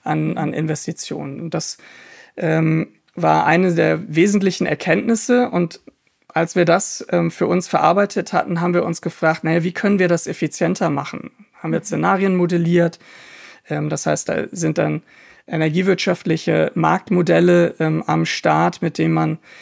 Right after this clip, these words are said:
ähm, dann, äh, mit, äh, wie du richtig gesagt hast, vielen Daten, ähm, schaut, äh, aus diesem Datenwust irgendwie Sinn zu machen. Ähm, und, ähm, da sind dann wiederum die Diskussionen, äh, mit internen und externen Fachleuten relevant,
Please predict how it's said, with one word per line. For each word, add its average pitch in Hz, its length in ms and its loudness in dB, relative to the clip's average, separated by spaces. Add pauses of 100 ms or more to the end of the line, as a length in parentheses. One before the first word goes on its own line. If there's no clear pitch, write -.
(300)
ähm, 156 380 -2
dann, 156 420 0
äh, 156 220 -2
mit, 160 320 -4
äh, 151 400 -4
wie 170 120 -6
du 160 80 -2
richtig 165 320 -6
gesagt 165 400 -4
hast, 165 200 -4
vielen 185 380 0
Daten, 170 560 2 (500)
ähm, 160 600 -2
schaut, 170 600 2
äh, 165 120 2
aus 151 200 0
diesem 165 320 0
Datenwust 170 760 0
irgendwie 170 480 2
Sinn 170 260 2
zu 214 180 -2
machen. 208 520 0 (640)
Ähm, 160 380 -2
und, 165 420 -2
ähm, 156 280 -2
da 151 180 2
sind 165 180 0
dann 165 160 2
wiederum 165 380 2
die 156 80 0
Diskussionen, 175 920 0
äh, 165 180 -2
mit 165 200 -4
internen 165 440 -2
und - 100 -4
externen 160 440 -6
Fachleuten 175 580 -2
relevant, 170 640 0